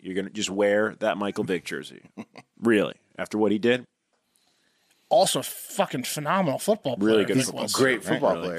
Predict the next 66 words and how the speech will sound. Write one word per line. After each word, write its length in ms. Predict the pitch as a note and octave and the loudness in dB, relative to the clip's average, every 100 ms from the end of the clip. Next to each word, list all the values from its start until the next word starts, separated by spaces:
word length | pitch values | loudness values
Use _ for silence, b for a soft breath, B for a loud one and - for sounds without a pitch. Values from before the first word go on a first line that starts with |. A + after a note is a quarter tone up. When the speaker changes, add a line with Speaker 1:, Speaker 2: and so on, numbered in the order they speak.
| F#2+ | 0
Speaker 2:
Vick 80 | A#2+ | 4
was 100 | - | 2
Speaker 3:
yeah. 60 | C#3 | 2
Speaker 2:
a 40 | |
hell 300 | - A3 G#3+ | 0 0 2
of 100 | C#3+ | 0
a 60 | B2 | -2
football 320 | G#3 G3+ B2+ | -4 -2 4
Speaker 1:
Best 240 | A#2+ B2 | 4 4
Speaker 2:
player. 80 | C3 | 2
Speaker 1:
that 60 | B2 | 4
ever 140 | A2+ | 4
lived 160 | A#2 A2+ | 4 2
at 60 | |
Virginia 300 | F#2+ F#2 G2+ | -2 -2 -2
Tech, 260 | - A2+ F#2+ | 2 0 0
honestly. 300 | F#2 F#2 C#3 | -4 -2 0
Speaker 3:
I 20 | C#3+ | 2
think 180 | F3 | 0
Vic 280 | A#2+ D#3 D3+ | 2 4 4
Speaker 2:
Well, 80 | C#3+ | 4
Speaker 3:
and 100 | B2+ | 2
this 60 | F3 | 2
Speaker 2:
Bruce 120 | F3+ | 4
Speaker 3:
guy 120 | C#3 A#2+ | 4 4
Speaker 2:
Smith 100 | - | 4
Speaker 3:
have 80 | B2 | 4
a 20 | |
Speaker 2:
might 120 | F3+ | 4
Speaker 3:
lot 100 | C3 C3+ | 4 4
Speaker 2:
wanna 100 | D#3+ | 4
Speaker 3:
in 60 | |
Speaker 2:
have 100 | E3 | 2
Speaker 3:
common. 160 | D3+ E3 | 2 4
Speaker 2:
a 20 | |
word. 280 | D#3+ D#3+ D#3 _ - | 4 2 -2 _ 0
Bruce 200 | F#3 F#3 | 2 2
Speaker 3:
Yeah. 80 | |
Speaker 2:
Smith 180 | G#3 F#3+ | 2 2
might 80 | E3+ | 4
wanna 120 | D#3+ | 4
have 80 | D#3+ | 2
a 40 | C#3+ | 2
word, 220 | C#3+ B2+ | 0 0
but 120 | C3+ | -2
yeah, 200 | C#3+ A#2+ | 0 -2
he's, 280 | C#3 C3 - | -2 -4 -4
he's 180 | D3+ C#3 | -6 -4
top 280 | D#3+ C#3 A3+ | -2 0 2
two. 80 | D#3 | 0
Speaker 3:
Well, 560 | B2 - - A#3+ B3+ F#3 _ | 0 -4 -8 -10 -12 -14 _
yeah. 340 | F3 A#2+ G2 G2 | -2 0 0 -2
Speaker 2:
Bruce 200 | - D3+ | -4 -2
Smith, 220 | - D#3+ C#3 | -2 -4 0
I'd 20 | |
Speaker 3:
There's 220 | C3 D3 | 0 0
Speaker 2:
say 140 | - C#3 | 0 -2
one 240 | C3 D3 | 0 -2
A, 120 | C#3 | 0
one 240 | C3 C3+ B2 | -2 -2 -2
B, 120 | D3 | -2
Speaker 3:
That's 220 | C#3 - | -2 -4
Speaker 2:
you 80 | B2+ | -6
know? 40 | A2+ | -4
Speaker 3:
tough, 280 | F2+ - - | -6 -8 -10
yeah. 260 | F2 E2 | -6 -8